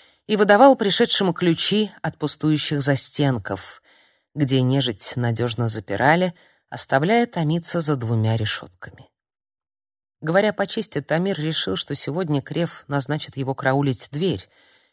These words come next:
и от этой мысли весь покрылся мурашками. К мертвякам парень уже привык, но вот к живым ходящим.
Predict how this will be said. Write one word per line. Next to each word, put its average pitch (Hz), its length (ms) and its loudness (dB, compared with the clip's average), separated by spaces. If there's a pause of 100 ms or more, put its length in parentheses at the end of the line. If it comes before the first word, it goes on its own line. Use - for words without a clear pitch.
(120)
и 113 80 -6
от 110 140 -4
этой 120 200 -2
мысли 127 500 0 (240)
весь 147 300 0
покрылся 139 500 0
мурашками. 147 640 -2 (640)
К - 40 -18
мертвякам 196 600 0
парень 233 360 2
уже 190 180 -2
привык, 220 460 -2
но 127 120 0
вот 127 180 0
к 117 80 -4
живым 120 420 0
ходящим. - 760 -10